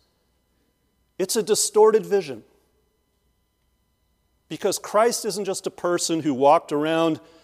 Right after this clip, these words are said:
a long time ago on this earth doing a lot of really cool stuff. He isn't just a peaceful presence that you have in your heart, or a king who's waiting for you to arrive up at hev-, in heaven.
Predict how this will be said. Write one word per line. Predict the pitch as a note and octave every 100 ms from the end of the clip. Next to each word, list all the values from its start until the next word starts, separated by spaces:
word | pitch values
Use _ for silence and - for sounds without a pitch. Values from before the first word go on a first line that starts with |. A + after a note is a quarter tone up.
| _ _ -
a | C3+
long | C#3+ E3 G#3+ A3 A3
time | - G#3 G#3
ago | F#3 G3+ G3
on |
this | F#3+ F3+
earth | F#3+ E3
doing | B2+ G3+ F#3
a |
lot | E3 F#3+ E3+
of | E3+
really | F#3
cool | - - F#3+
stuff. | D#3 - - G3+ D3+ - - - _ _ _ _ _ _ _ _ _ _ _ _ _
He | F3 G3+
isn't | A3+ A3+ G3+
just | G#3+ -
a | D#3
peaceful | - - A3+ - F#3+ D#3+
presence | - G3+ G#3+ F3 D3+ - -
that | E3 D3+ - - _ _ _ _ -
you | D#3+
have | G3+ G#3 F3
in | D3+
your | C3+
heart, | D#3 A3+ A3+ G#3+ F#3+ - _ _ _ - _ -
or | F3+ F#3
a | D#3
king | - - A#3 B3 A3+ G3
who's | E3+ D3
waiting | B2+ G#3 A3 F#3
for | -
you | F#3+ G3+
to | F#3 D3+
arrive | C3 A#2+ E3 G3 F#3+ F3
up | -
at | F#3 -
hev-, | F#3+ A3+ G#3
in | E3+
heaven. | D3+ A#3+ G#3+ A3+